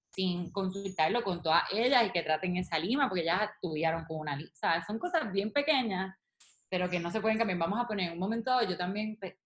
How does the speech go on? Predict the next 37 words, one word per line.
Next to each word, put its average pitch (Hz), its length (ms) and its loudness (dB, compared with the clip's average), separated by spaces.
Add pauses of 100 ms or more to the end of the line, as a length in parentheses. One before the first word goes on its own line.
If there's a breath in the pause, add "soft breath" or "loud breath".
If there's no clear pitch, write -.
yo 180 80 -2
empecé 202 240 -2
a 226 40 -4
cambiar 233 280 2
los 220 100 -2
productos 175 440 -6
de 214 100 -2
limpieza 262 420 -4
porque 170 180 -6
dije, 160 220 -4
"Esto 226 200 -2
es 226 60 -2
una 214 180 0
cosa 233 200 -6
que 175 200 -6
puedo 156 220 0
cambiar". 165 400 -4 (680 soft breath)
Los 180 140 -2
productos 190 380 -2
de 226 100 2
limpieza, 285 840 4
y 202 140 0
en 190 120 2
vez 180 140 0
de 220 80 -6
seguir 254 280 -6
comprando 254 640 0
potes, 262 540 2
pues 180 160 -2
se 180 100 -4
rellenan, 180 560 0 (340)
entonces 170 560 -4
no 156 160 -2
gasto 175 320 0
tanto 180 220 0
en 175 100 -4
potingues, 196 560 -2